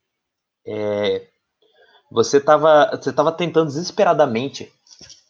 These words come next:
rasgar, é, aquele, aquele arame com aquele canivetezinho, é, fajuto, assim, né? Chechelento. Embora s-, fosse bem possível.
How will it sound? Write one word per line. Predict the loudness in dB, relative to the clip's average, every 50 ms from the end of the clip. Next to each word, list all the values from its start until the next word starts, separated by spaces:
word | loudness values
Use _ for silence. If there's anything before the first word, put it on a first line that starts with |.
| _ -12 -4
rasgar, | -2 -2 0 -2 0 2 2 2 2 2 -2 -10 -20 _ _ _ _ _ _ _ -2
é, | 0 2 4 4
aquele, | 2 2 0 -2 0 0 0 2 2 2 2 2
aquele | 2 0 0 2 4 4
arame | 6 4 4 2 0
com | 0 -2
aquele | 0 0 0 -2 0
canivetezinho, | 2 2 2 0 0 0 0 -2 -2 -2 -6 -8 -8 -8 -8 -8 -8 -8 -6 -4 -2
é, | -2 -2 -2 -2 0
fajuto, | 2 2 4 2 2 0 -2 -4 -2 -2 -4 -4
assim, | -4 -4 -8 -8
né? | -8 -10 -10 -14 _ _ _ _ _ _
Chechelento. | -4 0 0 0 0 0 0 0 0 0 0 -2 -4 -6 -18 _ _ _ _ _ _ _ _ _ _ _ -8
Embora | -4 -2 2 4 6 6 6 4
s-, | 2 -4 -8 -16 -20 -20 -20 -20 _ _ _ -20 -4
fosse | 0 2 2 2 2 0
bem | 0 0 0
possível. | -2 -6 -4 -2 -2 -2 -2 -4 -6 -8